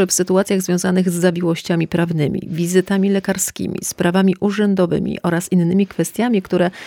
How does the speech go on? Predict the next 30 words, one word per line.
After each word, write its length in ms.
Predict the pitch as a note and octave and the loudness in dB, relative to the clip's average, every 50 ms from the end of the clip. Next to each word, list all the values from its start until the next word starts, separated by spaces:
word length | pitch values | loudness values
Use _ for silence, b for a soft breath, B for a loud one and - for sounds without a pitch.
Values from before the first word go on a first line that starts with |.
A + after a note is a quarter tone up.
| B B B B B B B | B B B B B B B
e, 160 | - F#3+ F#3+ F#3 | 0 2 2 2
sprawiają 800 | - - - _ - G3 F#3+ F#3 F3+ F#3+ G3 F#3 F#3 F#3 F3+ | 0 -4 -6 _ 2 4 4 4 4 4 4 4 4 4 2
wiele 200 | F3+ F3 F3+ E3+ | 2 2 0 -2
trudności 680 | - - D#3+ D#3 - D3+ C#3 C#3 C#3+ - - - - | -2 -2 -4 -4 -4 -4 -6 -6 -6 -8 -8 -8 -8
przy 240 | - - - - - | -8 -6 -6 -8 -6
przyjeździe, 880 | - - - - - - C#3+ D#3 - - - D3+ D3+ - - - - | -6 -6 -6 -4 -4 -4 -4 -6 -6 -6 -4 -4 -2 -2 -4 -4 -4
e, 120 | - E3 D#3 | -4 -4 -2
do 180 | - - D#3 | -2 -4 -4
Polski. 540 | D3+ - C#3+ D3 D#3 D#3+ - - - G#3+ G#3+ | -4 -2 -2 -2 -2 -2 -4 -4 -2 -2 -2
No 100 | A3+ A#3 | 0 0
i 100 | B3 C4 | -2 -4
zbudowała 520 | B3 - - A3+ A#3+ A#3 C4+ E4+ F#4 B3 F#3+ | -6 -4 -2 0 0 0 2 2 2 2 0
tym 160 | F#3+ E3+ E3+ | 0 -2 -2
samym 340 | - - E3 D#3 D3+ D3 - | -2 -2 -2 -2 -2 -4 -4
pani 360 | - D3 D#3+ D#3 D3+ D3+ D3+ | -4 -4 -2 -2 -2 -4 -6
trwałe 440 | - - - D#3 D3 D3 D3+ D#3 D3+ | -8 -6 -4 -2 0 0 0 -2 -2
relacje 680 | D3+ D#3 D3+ - - - - - - - - C#3 D3 D#3+ | -2 -2 -2 -4 -4 -6 -8 -10 -8 -6 -4 -4 -4 -4
z 80 | - | -2
bohaterkami 360 | - E3 - - D3 - - - - D#3+ D3 D3 D3+ D3 | -2 -2 -2 -2 -4 -4 -6 -4 -4 -4 -4 -4 -4 -4
wystawy, 680 | D3+ C#3+ D3+ - - - - - - E3 D#3 - E3+ F3+ F#3+ | -4 -6 -6 -6 -6 -6 -6 -6 -6 -4 -4 -4 -2 -2 -2
no 80 | G3+ A#3 | -2 -4
i 80 | B3 | -6
stała 360 | - - - - - - D#3 | -8 -8 -6 -4 -4 -4 -4
się 180 | E3+ - - E3 B B B B B B B B B | -4 -4 -6 -8 B B B B B B B B B
zaangażowaną, 1200 | - F3 - F#3+ F#3+ - F#3 F3 F3 F3 D#3+ D#3+ E3 D#3+ E3+ E3+ E3 E3 E3+ E3+ E3+ E3 D#3+ D#3 D3+ - | -2 0 2 2 2 2 2 0 0 0 0 0 -2 -2 -4 -4 -4 -2 0 0 0 0 -2 -2 -4 -6
aktywną 760 | - E3 - - - - - F#3 E3+ E3+ E3+ E3+ D#3 D#3 D#3 F3 - | -8 -10 -10 -10 -6 0 2 2 2 2 0 0 0 0 -2 -4 -4
częścią 580 | - - D#3 D3+ D#3 - - - - - - F#3 | -4 -4 -2 -2 -4 -6 -6 -6 -6 -6 -6 -6
tej 420 | - - F3 - - D3 - - - E3+ | -6 -6 -6 -4 -4 -4 -6 -6 -6 -6
wyjątkowej 640 | E3+ E3 E3 D3+ D3 - - D3+ D3 D#3+ - - | -4 -2 -2 -4 -4 -6 -6 -6 -4 -4 -4 -4
społeczności. 880 | - - - - - - - - - - - - - - - - - F#3 | -6 -6 -6 -6 -4 -4 -6 -8 -10 -8 -8 -8 -8 -8 -8 -6 -6 -8